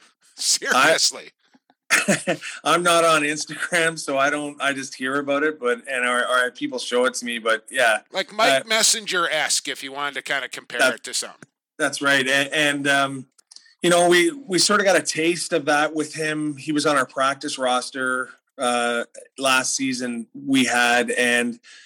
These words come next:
Speaker 2: just a guy that's just, "What do I need to do to play?" I, he wants to play so badly that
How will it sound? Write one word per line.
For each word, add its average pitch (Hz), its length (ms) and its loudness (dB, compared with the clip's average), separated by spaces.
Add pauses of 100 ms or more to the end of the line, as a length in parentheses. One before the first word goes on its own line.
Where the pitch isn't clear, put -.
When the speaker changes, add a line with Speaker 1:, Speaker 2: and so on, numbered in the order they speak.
(180)
Speaker 2:
just 160 240 0
a 151 80 2
guy 139 340 4
that's 131 220 -4
just, 139 320 -8 (280)
"What 151 260 4
do 151 120 6
I 139 100 6
need 139 220 4
to 127 100 -6
do 123 220 2
to 117 80 -2
play?" 117 380 2
I, 110 160 2
he 117 180 -4
wants 143 380 0
to 131 80 -6
play 127 360 -2
so 135 300 -6
badly 117 480 2
that 117 260 -2